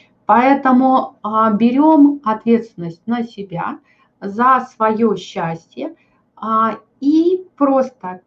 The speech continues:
каждый божий день спрашиваем себя, чем себя порадовать, что делает тебя счастливым. И если вы можете удовлетворить себя самостоятельно, идете это делаете. Если не можете, идете, открываете рот и просите.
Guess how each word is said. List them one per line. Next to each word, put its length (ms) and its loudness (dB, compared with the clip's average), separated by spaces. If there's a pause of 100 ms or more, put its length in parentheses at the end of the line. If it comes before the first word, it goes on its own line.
каждый 360 2
божий 300 -4
день 420 -10
спрашиваем 600 -6
себя, 400 -18 (240)
чем 300 0
себя 240 -10
порадовать, 680 -12
что 280 -8
делает 460 0
тебя 200 -14
счастливым. 600 -18 (320)
И 60 -6
если 320 -4
вы 160 0
можете 420 -2
удовлетворить 720 -8
себя 340 -8
самостоятельно, 800 -10
идете 380 -10
это 140 -18
делаете. 560 -4 (340)
Если 340 -2
не 180 4
можете, 560 -2
идете, 480 -4
открываете 520 -8
рот 300 -10
и 60 -20
просите. 680 -4